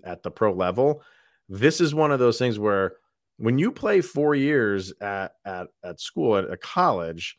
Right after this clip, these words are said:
you're a little bit ahead of it. Like, there, there is not so much of that getting to, like, 'cause the college game slows down for you a little bit.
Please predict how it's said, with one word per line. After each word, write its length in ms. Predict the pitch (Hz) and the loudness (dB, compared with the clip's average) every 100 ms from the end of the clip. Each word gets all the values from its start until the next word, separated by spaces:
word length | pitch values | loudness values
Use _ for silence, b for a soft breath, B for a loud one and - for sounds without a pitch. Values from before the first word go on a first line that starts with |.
| _ _ _ _ _ _ _ 107 | _ _ _ _ _ _ _ -6
you're 280 | 135 160 160 | 0 4 4
a 60 | |
little 380 | 160 214 302 359 | 4 0 2 2
bit 160 | 330 311 | 2 0
ahead 300 | - 190 240 | -2 -2 0
of 80 | 214 | 2
it. 80 | 135 | 0
Like, 120 | 135 | 0
there, 120 | 170 | -2
there 200 | - 165 | -2 0
is 200 | 160 147 | 0 -2
not 380 | 160 196 214 - | -2 0 -2 -8
so 480 | - - 151 151 165 | -10 -4 0 2 2
much 420 | 139 117 110 123 | 0 0 -2 -2
of 160 | 113 | 0
that 360 | 110 107 85 107 | 0 0 -2 -2
getting 300 | 110 110 113 | 0 2 0
to, 120 | - 104 | -6 -4
like, 160 | 107 | -2
'cause 180 | - 123 | 0 0
the 120 | 127 120 | 0 -4
college 440 | - 190 196 151 | -4 0 0 0
game 180 | 156 139 | -2 -2
slows 360 | - 131 131 | 0 2 2
down 220 | 117 113 113 | 4 4 2
for 120 | 101 | 0
you 140 | 92 87 | -2 0
a 40 | |
little 220 | 87 82 | 0 -2
bit. 280 | 78 85 | -4 -6